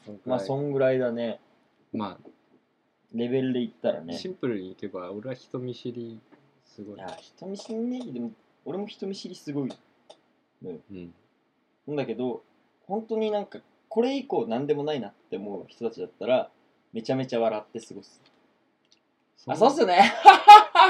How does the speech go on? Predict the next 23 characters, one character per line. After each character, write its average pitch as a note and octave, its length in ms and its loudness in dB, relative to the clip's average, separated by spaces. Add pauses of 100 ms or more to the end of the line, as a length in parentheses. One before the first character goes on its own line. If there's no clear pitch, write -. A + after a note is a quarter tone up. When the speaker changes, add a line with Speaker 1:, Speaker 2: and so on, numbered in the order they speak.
(180)
Speaker 1:
<laughs> - 1120 -16
俺 C#3 140 -2
そ D#3+ 140 -8
れ E3+ 140 0 (120)
超 D#3+ 200 -6
苦 G2+ 220 -8
手。 G2+ 140 -12
Speaker 2:
あ F2+ 80 -14 (460)
あ。 F2+ 480 -10 (1040)
で、 A2 300 -8
出 B2 120 -8
て B2+ 160 -4
る - 100 -16
し - 160 -20
ね。 E2+ 120 -20 (1300)
Speaker 3:
で、 F#2+ 160 -8
出 - 260 -10
る F2+ 120 -10
よ。 F2+ 40 -14
Speaker 2:
出 A2 140 -12
る F#2+ 80 -16
よ E2+ 100 -16
ね。 E2 160 -20